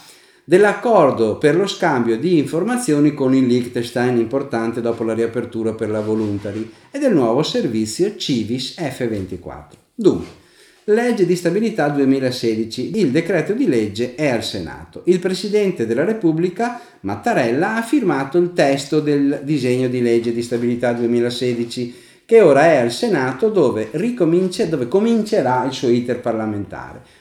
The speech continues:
Una delle novità di cui si discuterà è la possibilità di assegnazione agevolata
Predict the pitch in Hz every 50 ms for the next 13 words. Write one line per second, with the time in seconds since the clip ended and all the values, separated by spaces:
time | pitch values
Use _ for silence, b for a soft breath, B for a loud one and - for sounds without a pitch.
0 | b b b 240 262 240 196 147 123 131 127 131 131 143 139 143 139 135 139 170
1 | 147 127 104 - - - - _ - 117 123 120 - 156 151 127 - - 123 110
2 | 117 113 - - 214 226 220 254 214 180 170 185 175 196 185 147 127 120 - -
3 | 196 185 - 208 196 196 190 185 175 175 175 175 139 113 101 101 104 135 139 123
4 | 110 104 107 - - 156 147 147 151 151 151 - 175 165 139 117 107 104 - -
5 | - 123 147 147 139 123 127 120 110 107 101 98 92 87 85 82 85 - - 156
6 | 180 - B